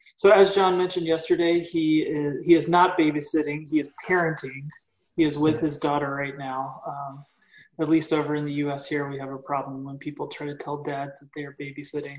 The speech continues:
Speaker 1: I know John was making the joke, but, uh, you know, he's being a great dad. He sent Envy and I a picture with his daughter just now. So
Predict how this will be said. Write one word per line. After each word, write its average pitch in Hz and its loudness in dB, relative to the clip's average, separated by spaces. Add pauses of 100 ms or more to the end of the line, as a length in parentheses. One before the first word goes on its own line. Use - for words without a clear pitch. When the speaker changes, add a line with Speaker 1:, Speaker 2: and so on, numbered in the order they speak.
(120)
Speaker 1:
I 147 -12
know 143 -8
John 139 -8
was 135 -16
making 139 -18
the - -20 (160)
joke, 135 -6 (160)
but, - -12 (240)
uh, 139 -16 (500)
you 143 -8
know, 135 -8
he's 143 -4
being 143 -2
a - -4
great 139 -2
dad. 135 0
He - -2
sent 147 -4
Envy 135 -6
and 135 -4
I 131 -4
a 123 -10
picture 143 -6
with 147 -8
his 135 -12
daughter 131 -4
just 139 -8
now. 131 -4
So 143 -6